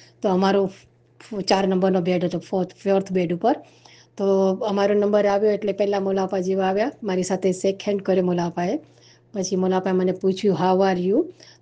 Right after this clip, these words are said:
તો મેં કીધું, "મોલા બાપા, I am fine, શુકર મોલા, how are you?" મોલા say, "I am fine."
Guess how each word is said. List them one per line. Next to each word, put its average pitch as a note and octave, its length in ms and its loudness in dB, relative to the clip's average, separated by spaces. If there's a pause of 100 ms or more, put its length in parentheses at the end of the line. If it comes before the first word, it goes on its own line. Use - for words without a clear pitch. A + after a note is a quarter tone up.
તો F#3+ 300 -2
મેં F#3 160 0
કીધું, G3+ 220 0
"મોલા G3+ 240 2
બાપા, G3 180 0
I G3 80 0
am F#3+ 100 -4
fine, G3 360 -2
શુકર G3+ 420 -2
મોલા, F#3+ 360 0 (400)
how G3+ 220 0
are G3+ 200 2
you?" G#3 200 4 (480)
મોલા G3 300 0
say, G3 160 -2
"I F3+ 120 -2
am F#3+ 180 0
fine." F#3 420 2